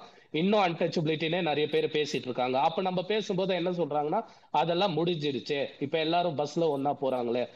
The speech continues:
ஒரே இன்ஸ்டிடியூஷன்ல வந்து எல்லாரும் படிக்கிறாங்களே, ஆஹ், தலித் மாணவர்களே இல்ல, இல்ல, தலித்துகள்லயே வந்து கார் வச்சிருக்காங்க,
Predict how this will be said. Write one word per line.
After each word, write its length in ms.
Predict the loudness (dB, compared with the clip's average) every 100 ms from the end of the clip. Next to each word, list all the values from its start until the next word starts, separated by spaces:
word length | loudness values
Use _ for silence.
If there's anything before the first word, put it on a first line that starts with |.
| -20 _
ஒரே 460 | 0 2 4 2 0
இன்ஸ்டிடியூஷன்ல 500 | -2 -2 0 0 0
வந்து 220 | 0 0
எல்லாரும் 400 | 2 2 2 0
படிக்கிறாங்களே, 720 | 0 0 0 0 0 0 -2 -6 -20 -20 -2
ஆஹ், 360 | 2 2 0 0
தலித் 280 | -2 0
மாணவர்களே 1000 | 0 2 2 2 2 2 0 0 0 2 2
இல்ல, 140 | 0
இல்ல, 120 | 0
தலித்துகள்லயே 720 | 0 -2 -2 -2 -2 0 2
வந்து 220 | 0 -2 0
கார் 260 | 2 2
வச்சிருக்காங்க, 720 | 0 0 -4 -2 -2 0 0